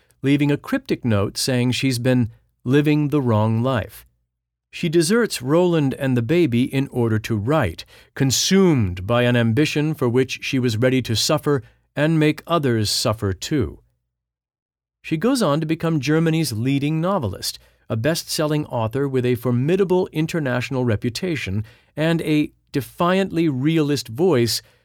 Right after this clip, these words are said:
that might as well be McEwan's. Lawrence, meanwhile, remains motherless. The child has no memory of Elissa,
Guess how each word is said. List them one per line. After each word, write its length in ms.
that 160
might 260
as 140
well 220
be 200
McEwan's. 680
Lawrence, 520
meanwhile, 540
remains 500
motherless. 600
The 80
child 340
has 180
no 280
memory 380
of 100
Elissa, 420